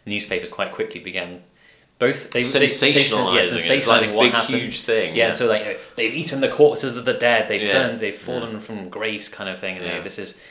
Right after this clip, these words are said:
Speaker 1: so, you know, quite lurid stories started
Speaker 2: Yeah.
Speaker 1: circulating
Speaker 2: Well,
Speaker 1: about
Speaker 2: but that's,
Speaker 1: what
Speaker 2: but
Speaker 1: had
Speaker 2: that's,
Speaker 1: happened.
Speaker 2: that's, that's what I find that's quite interesting about, well, <laughs> one of the only things that's, yeah, not, not one of the only things that's interesting, but basically the, um,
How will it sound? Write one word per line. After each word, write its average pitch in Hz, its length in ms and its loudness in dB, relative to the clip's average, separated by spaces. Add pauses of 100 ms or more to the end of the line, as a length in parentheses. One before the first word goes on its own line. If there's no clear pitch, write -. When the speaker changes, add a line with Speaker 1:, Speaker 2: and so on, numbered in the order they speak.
(140)
Speaker 1:
so, - 140 -2
you 120 300 -2
know, 107 100 -10
quite 120 140 2
lurid 113 580 0
stories 101 340 -4
started 95 280 -8
Speaker 2:
Yeah. 90 40 -2
Speaker 1:
circulating 95 460 -4
Speaker 2:
Well, 180 140 4
Speaker 1:
about 170 100 2
Speaker 2:
but 196 80 8
that's, - 120 4
Speaker 1:
what - 20 -2
Speaker 2:
but 156 60 2
Speaker 1:
had - 20 4
Speaker 2:
that's, 165 140 2
Speaker 1:
happened. 107 200 -2
Speaker 2:
that's, - 200 -4
that's 151 180 -4
what 139 60 -2
I - 20 -2
find 113 160 -6
that's 90 80 -8
quite 101 160 -4
interesting 95 320 -14
about, 73 200 -12
well, 95 120 -4
<laughs> - 320 -16
one 87 100 -14
of 78 60 -14
the 82 80 -10
only 85 160 -12
things 80 260 -20
that's, - 180 -18 (240)
yeah, - 100 -20 (440)
not, 120 280 0
not 123 200 2
one 87 80 -8
of 85 60 -10
the 85 80 -8
only 82 120 -10
things 82 200 -14
that's 78 120 -14
interesting, 82 360 -14
but 104 120 -4
basically 120 460 0
the, 92 320 -2
um, 90 320 -6